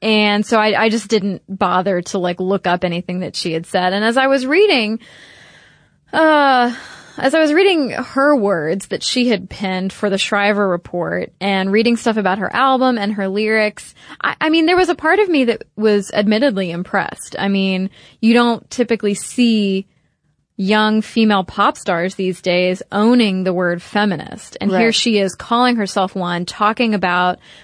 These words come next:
Speaker 1: uh, equal pay for equal work, men needing to demand equal pay for the women in their lives, et cetera, et cetera. So that, that by itself, like, in a little microcosm, like, that's impressive.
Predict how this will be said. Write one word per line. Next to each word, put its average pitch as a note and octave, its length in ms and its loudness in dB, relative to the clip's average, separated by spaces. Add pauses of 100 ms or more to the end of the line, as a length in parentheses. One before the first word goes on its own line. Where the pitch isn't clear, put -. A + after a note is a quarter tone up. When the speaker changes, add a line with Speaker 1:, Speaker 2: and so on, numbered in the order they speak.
Speaker 1:
uh, F#3 340 0
equal G#3+ 280 0
pay F#3+ 260 0
for F#3+ 160 -4
equal F#3 380 -2
work, F3 520 -4 (300)
men A3 720 4
needing G3+ 380 2
to F#3+ 120 -6
demand F#3 540 0
equal F#3 300 -2
pay F3+ 380 -2
for F#3 140 -6
the F#3 120 -4
women G3 280 0
in F3+ 80 -2
their F3+ 160 -4
lives, E3 380 -4
et F3 100 -12
cetera, F#3 300 -4
et F3 80 -8
cetera. F3+ 400 -2 (240)
So E4 160 -2
that, A4 300 2
that F#4 300 2 (180)
by A#3 220 0
itself, G#3 720 0 (200)
like, F#3+ 320 -2
in G3+ 120 -2
a F#3 100 -2
little F3+ 180 -2
microcosm, - 760 -8 (140)
like, - 220 -12
that's G3+ 240 0
impressive. - 600 -8